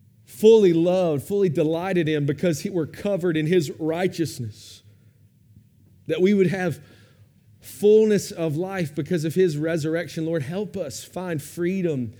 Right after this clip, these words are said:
that you have for us in the gospel. Lord, there's so many people here who know that they're slaves, that they're consumed with themselves, who need Jesus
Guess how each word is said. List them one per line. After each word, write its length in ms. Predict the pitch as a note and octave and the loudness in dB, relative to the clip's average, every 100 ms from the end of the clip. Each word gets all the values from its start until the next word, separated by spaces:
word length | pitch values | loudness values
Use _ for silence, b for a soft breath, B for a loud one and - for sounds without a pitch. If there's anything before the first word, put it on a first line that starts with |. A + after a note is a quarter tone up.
| B B B | B B B
that 120 | D3 | -6
you 180 | E3 F3+ | -2 -2
have 300 | D3 E3 D3+ | -2 -6 -8
for 180 | D#3 C#3+ | -6 -6
us 180 | C3+ | -6
in 120 | D#3+ C#3+ | -6 -6
the 80 | |
gospel. 580 | C3 D#3 F3+ - - C#3 G#2+ - _ - _ _ _ _ _ _ _ _ _ _ _ _ _ b b b b b b b b b b _ - _ _ _ - _ _ | -6 -8 -10 -14 -14 -16 -16 -20 _ -20 _ _ _ _ _ _ _ _ _ _ _ _ _ b b b b b b b b b b _ -20 _ _ _ -20 _ _
Lord, 120 | D#3 | -6
there's 160 | D3+ - | -4 -6
so 240 | - F#3+ | -4 -2
many 220 | F3 D#3+ C3 | 0 -2 -2
people 380 | F3+ D3 C3+ | -2 -2 -4
here 280 | A#2+ D3 C3 | -4 -4 -6
who 140 | B2 C3+ | -6 -6
know 400 | C3+ D3+ D3+ B2+ | -6 -4 -4 -4
that 220 | C3 C3 | -8 -8
they're 120 | B2+ | -10
slaves, 640 | G#2+ - C3+ D3 D3+ A2 G#2 | -10 -12 -10 -6 -4 -4 -8
that 120 | A2 | -6
they're 300 | C#3 A2+ b b b b b b _ _ _ _ | -6 -6 b b b b b b _ _ _ _
consumed 840 | - E3 - - D#3+ F#3 F#3 F3 D3 | -6 -4 -4 -8 -6 -2 0 0 -2
with 160 | D3 | -4
themselves, 760 | D#3+ D3 - E3+ F3 D#3 C3+ - | -4 -6 -4 -2 0 0 -2 -4
who 180 | D#3+ D3 | -4 -2
need 520 | D3 D3+ C#3+ C3 B B B B - | 0 0 -2 -4 B B B B -12
Jesus 1040 | A2+ G2 D3+ E3+ E3+ B2 G2 - - - | -8 -4 -2 0 -2 -4 -12 -16 -20 -20